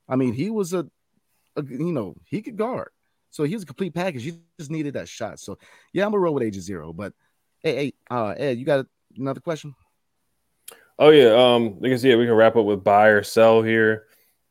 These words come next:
Speaker 2: Uh, we'll do this real quick. So I got a couple of stats that have, you know, it's only four games, so we don't wanna get too excited on some stats here, but,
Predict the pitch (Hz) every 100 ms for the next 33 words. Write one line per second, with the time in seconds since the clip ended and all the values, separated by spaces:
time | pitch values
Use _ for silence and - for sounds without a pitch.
0 | - 104 101 98 104 113 104 101 - 104
1 | 101 104 92 104 107 110 - 110 104 -
2 | 104 101 - 101 98 101 92 95 95 90
3 | 101 101 127 139 - 143 127 104 95 92
4 | 90 98 98 92 98 90 92 - 101 87
5 | 95 90 90 87 85 - 92 90 - 90
6 | 87 95 90